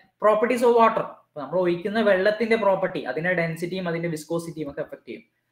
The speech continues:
Then structure of soil, സോയിലിന്റെ structure, ഇംപ്യു-, വാട്ടർ, നിങ്ങൾ എടുക്കുന്ന വാട്ടറിലെ impurities, void ratio, degree of saturation, adsorbed water and shape of particle.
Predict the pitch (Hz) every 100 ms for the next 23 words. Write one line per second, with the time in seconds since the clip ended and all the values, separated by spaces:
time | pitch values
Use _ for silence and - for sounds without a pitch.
0 | _ 180 220 233 - - - 208 - 254
1 | 240 240 208 165 107 - _ _ _ _
2 | _ - 170 165 170 - 160 - - 165
3 | 180 - - _ 170 165 175 165 160 170
4 | 165 185 165 175 165 156 170 175 160 151
5 | 160 160 156 147 156 156 151 143 151 -
6 | _ _ _ 143 165 175 175 160 147 156
7 | 180 - _ _ 151 170 196 208 - 170
8 | 160 170 151 143 147 165 - 147 151 -
9 | 180 180 180 156 139 - 143 139 147 160
10 | - _ _ _ - 156 175 175 - 135
11 | - 120 107 - _